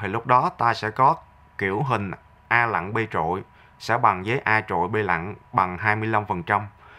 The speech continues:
Và kiểu hình A trội B trội là bằng năm mươi phần trăm. Như vậy đề con sẽ có ba loại kiểu hình với tỷ lệ là một, hai, một.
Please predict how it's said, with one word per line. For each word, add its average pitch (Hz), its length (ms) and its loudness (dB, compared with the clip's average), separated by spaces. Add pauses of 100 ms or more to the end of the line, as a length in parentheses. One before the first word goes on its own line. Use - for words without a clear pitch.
(200)
Và 101 160 4
kiểu 113 220 -4
hình 110 180 -4
A 107 120 2
trội 92 240 -2
B 107 60 -4 (140)
trội 87 260 -2
là 95 240 -2
bằng 98 220 0
năm 107 140 2
mươi 110 160 -4
phần 95 140 -8
trăm. 101 240 0 (200)
Như 110 160 -4
vậy 90 220 0
đề 92 180 -4
con 104 300 2
sẽ 98 160 -8
có 120 180 0
ba 110 280 2
loại 85 200 0
kiểu 113 200 -6
hình 92 260 -4
với 120 80 -6
tỷ 117 160 -8
lệ 95 180 -2
là 85 180 0
một, 85 420 -4
hai, 98 140 -2
một. 85 280 -6